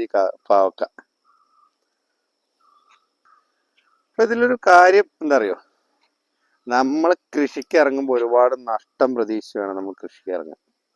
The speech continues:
പക്ഷെ ആ നഷ്ടത്തിൽ നമ്മൾ തളർന്നു പോകാൻ പാടില്ല. നമ്മൾ ഒന്ന് പോയി കഴിഞ്ഞ് കഴിഞ്ഞാൽ അടുത്തത് നമ്മൾ വെച്ചു കൊടുത്തേ പറ്റൂ. കാരണം അത് നമ്മുടെ നിലനിൽപ്പിന്റെ പ്രശ്നമാണ്.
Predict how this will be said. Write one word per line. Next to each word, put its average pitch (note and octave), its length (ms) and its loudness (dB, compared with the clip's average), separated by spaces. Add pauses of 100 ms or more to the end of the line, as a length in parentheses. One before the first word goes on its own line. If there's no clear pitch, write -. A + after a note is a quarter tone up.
(640)
പക്ഷെ F3 220 4
ആ F#3 40 2 (120)
നഷ്ടത്തിൽ G3+ 540 0
നമ്മൾ E3 140 0 (100)
തളർന്നു B2+ 300 2
പോകാൻ A2+ 200 -6
പാടില്ല. E2 200 -8 (460)
നമ്മൾ C#3+ 240 0 (140)
ഒന്ന് D3+ 280 -2 (140)
പോയി C#3 300 2
കഴിഞ്ഞ് C3 240 0
കഴിഞ്ഞാൽ B2+ 220 -2
അടുത്തത് - 360 -4
നമ്മൾ A#2+ 160 -6 (100)
വെച്ചു - 240 -18
കൊടുത്തേ G#2+ 320 -6
പറ്റൂ. - 300 -16 (960)
കാരണം A2+ 280 -2
അത് A#2+ 140 -4
നമ്മുടെ A#2+ 220 -8 (100)
നിലനിൽപ്പിന്റെ A2+ 600 -10
പ്രശ്നമാണ്. - 400 -16